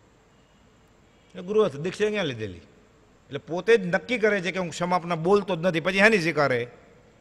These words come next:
એ ખોટું ખોટું કે હું સાચી ક્ષમાપના બોલું છું તો સ્વીકારે.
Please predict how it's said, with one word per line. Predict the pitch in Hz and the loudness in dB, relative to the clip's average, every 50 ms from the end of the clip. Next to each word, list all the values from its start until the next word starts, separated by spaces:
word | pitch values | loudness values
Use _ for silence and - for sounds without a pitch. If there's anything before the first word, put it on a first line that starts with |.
| _ _ _ _ _ _ _ _ _ _ _ _ _ _ _ _ - | _ _ _ _ _ _ _ _ _ _ _ _ _ _ _ _ -14
એ | 180 | -14
ખોટું | - - 147 165 160 208 190 | -6 -2 -2 0 0 2 4
ખોટું | 214 233 220 240 214 | 4 4 4 4 6
કે | 185 226 | 6 6
હું | 220 208 208 208 190 147 | 6 6 4 2 0 2
સાચી | 147 160 170 170 - 202 | 2 2 2 2 2 0
ક્ષમાપના | 180 165 175 185 180 170 180 180 | 0 2 2 2 2 2 0 0
બોલું | 170 170 196 202 190 156 | 2 2 2 2 2 0
છું | 160 151 | 0 0
તો | 214 208 175 | 2 2 2
સ્વીકારે. | 156 202 208 185 160 117 98 85 | 2 0 0 2 0 0 -2 -4